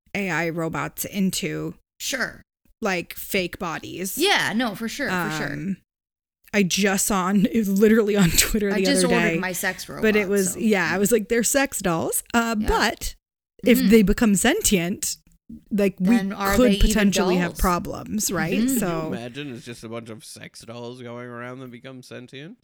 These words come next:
Speaker 1: <laughs>
Speaker 3: Uh, you would understand immediately why they're upset.
Speaker 1: A hundred percent.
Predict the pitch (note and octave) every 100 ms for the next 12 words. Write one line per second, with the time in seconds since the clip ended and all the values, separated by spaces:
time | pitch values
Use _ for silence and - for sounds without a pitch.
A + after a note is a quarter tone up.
0 | _ _ _ - F#3 - - - F#3 G#3+
1 | A#3+ D3 G3 C4 G3+ - - B2 D#3+ C#3
2 | A2+ A2+ C#3+ A2 F#2 G#2+ G#2+ A2 G2+ F#2
3 | - A#2 A#2 G#2 A#2 - _ _ - _
4 | _ _ _ _ - - - - C4 -
5 | - - C4 - - B3 - - - -
6 | - - - -